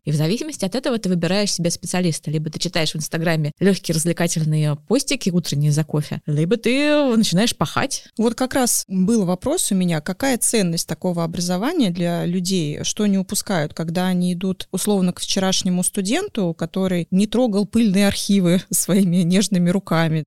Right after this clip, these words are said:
Speaker 2: не хлебнул какого-то горюшка в галерейном бизнесе, ещё чего-нибудь. То есть кто действительно, он лекции послушал, может быть, от прекрасных, потрясающих даже практиков своего дела, но их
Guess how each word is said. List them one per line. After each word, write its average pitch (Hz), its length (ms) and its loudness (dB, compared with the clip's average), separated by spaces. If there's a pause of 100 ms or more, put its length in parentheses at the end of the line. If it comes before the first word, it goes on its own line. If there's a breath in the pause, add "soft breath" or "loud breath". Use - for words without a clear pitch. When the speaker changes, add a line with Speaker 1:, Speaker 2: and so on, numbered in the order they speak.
Speaker 2:
не 185 260 -2
хлебнул 196 480 2 (280)
какого-то 180 300 0
горюшка 185 580 0
в 175 140 -4
галерейном 190 520 2
бизнесе, 185 440 0
ещё 180 180 0
чего-нибудь. 190 580 0
То - 80 -6
есть 175 160 -2
кто 302 380 -2
действительно, 233 640 -2
он 196 180 -2
лекции 202 400 -2
послушал, 208 540 -2
может 220 160 0
быть, 220 100 -6
от - 80 -12
прекрасных, - 540 -2
потрясающих 165 720 -2
даже 160 220 -2
практиков - 500 -4
своего 160 300 -4
дела, 285 440 -2
но 208 160 2
их 220 460 0